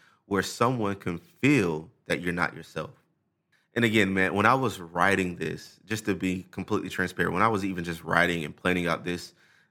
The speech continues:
this episode of the podcast, I really was fighting tears because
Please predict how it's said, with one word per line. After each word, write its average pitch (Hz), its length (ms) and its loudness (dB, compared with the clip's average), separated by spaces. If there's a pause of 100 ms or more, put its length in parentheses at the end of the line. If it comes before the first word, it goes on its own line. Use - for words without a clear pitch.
(220)
this 90 500 0 (720)
episode 101 500 4
of 85 100 0
the 82 60 -8
podcast, 85 720 0 (100)
I 92 160 6
really 95 460 2
was 87 220 -4
fighting 90 540 2
tears 90 640 -2 (480)
because 90 800 4